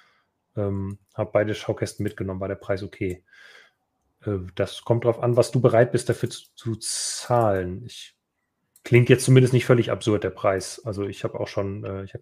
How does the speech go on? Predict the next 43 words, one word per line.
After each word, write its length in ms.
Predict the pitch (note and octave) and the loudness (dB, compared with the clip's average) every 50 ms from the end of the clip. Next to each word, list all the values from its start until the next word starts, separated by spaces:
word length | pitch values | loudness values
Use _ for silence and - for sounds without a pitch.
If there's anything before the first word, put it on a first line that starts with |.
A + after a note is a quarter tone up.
| - - - | -12 -10 -2
einen 300 | C3 C#3 C#3 C#3 C#3+ C#3+ | 0 2 2 2 2 0
einzigen 360 | - - C#3 C3+ C3+ B2 A2+ | 0 0 2 2 2 0 -2
Schaukasten 480 | - - B2+ B2 - C#3 C3 - - B2 | 2 4 4 4 4 2 2 2 -2 -2
besitze 260 | A2+ B2 B2+ - - | 0 0 -2 -2 -10
ich, 40 | - | -8
den 140 | - A#2 | -6 -6
ich 100 | G#2+ A2+ | -6 -4
auch 320 | A2+ A#2 A#2 - - _ _ _ _ _ _ _ | -6 -6 -8 -8 -10 _ _ _ _ _ _ _
recht 180 | A#2+ - - | -4 -4 -4
teuer 240 | - - B2+ A#2+ A#2+ | 2 4 4 4 6
gekauft 400 | A2+ A2+ - - A#2 A2+ - - | 4 0 2 0 0 0 2 -2
hab, 280 | - A2+ - - _ _ _ | -4 -4 -4 -8 _ _ _
aber 120 | - G#2+ G2+ | -4 -4 0
trotzdem 360 | - B2+ B2 - - A2 G2+ | 0 -2 -2 0 -4 0 4
günstig 500 | B2 B2 C3 - - - C3 - - _ _ - - - - - _ _ _ _ | 4 4 4 4 0 -2 -4 -4 -8 _ _ -20 -20 -20 -20 -20 _ _ _ _
im 120 | A#2 A2+ | -6 -6
Vergleich 320 | - G#2+ - - A#2 G#2+ - | -6 -6 -4 -2 -2 -2 -2
zu 120 | - G#2+ | -6 -6
dem, 300 | G2 G2 G2+ G2+ - - _ _ - - - - - - _ _ _ _ _ _ | -4 -4 -4 -4 -6 -8 _ _ -20 -20 -20 -20 -20 -20 _ _ _ _ _ _
ähm, 340 | - G#2+ G2+ G2+ G2 G2+ G2+ - - - _ _ _ _ _ _ _ _ _ _ _ _ _ _ _ _ _ | -6 -4 -4 -4 -6 -8 -10 -14 -20 -20 _ _ _ _ _ _ _ _ _ _ _ _ _ _ _ _ _
was 140 | A2+ A2+ - | 0 0 2
man 100 | A2 G2 | 0 0
vielleicht 240 | - G#2+ G#2 G2 - | 2 0 0 0 -2
woanders 340 | A2 G#2+ G#2 G#2+ - - - | -6 -4 -2 -4 -4 -4 -4
zahlt. 300 | - G#2 G#2 G2+ - - - - - - | -2 -2 -2 -2 -4 -8 -16 -20 -20 2
Das 180 | - B2+ - - | 2 4 4 6
sind 160 | - D3+ C3+ | 6 8 8
halt, 200 | C#3 C#3 B2 B2 | 10 8 8 8
ne, 120 | C3 C#3 C3+ | 6 4 4
so 220 | A#2+ B2+ B2 - - _ _ _ _ _ _ | 4 0 -2 -4 -12 _ _ _ _ _ _
Teile, 280 | - - C3 C3+ C3+ B2 | 4 6 6 8 8 6
die 420 | A#2+ C3 B2 B2 B2 - - - - | 2 0 -2 -2 -4 -6 -12 -8 -6
besonders 360 | C3+ B2+ C3 B2+ B2+ B2 - | 0 2 4 4 4 4 4
selten 220 | C3 B2 A#2+ A#2 | 2 2 2 0
gehandelt 360 | G#2+ A2+ A#2 B2+ B2+ B2+ A2+ | -2 0 0 0 0 0 2
werden 180 | A#2+ B2 A#2+ A#2+ | 2 2 2 2
und 100 | A#2 A2 | 0 -2
deswegen 380 | A#2+ - - A#2 A2+ A2+ A2 G2+ | -2 -2 0 0 0 0 0 0
bilden 200 | A#2 A#2 A2+ A2+ | 0 0 0 -2
sich 140 | G#2+ G#2 | -6 -6
dafür 200 | - A2+ - - | -6 -6 -4 -4
nicht 220 | G#2+ G#2 G2 - A2+ | -6 -6 -8 -4 -4
wirklich 440 | A2 A2 - G#2 G2+ - - _ | -4 -4 -4 -6 -8 -8 -12 _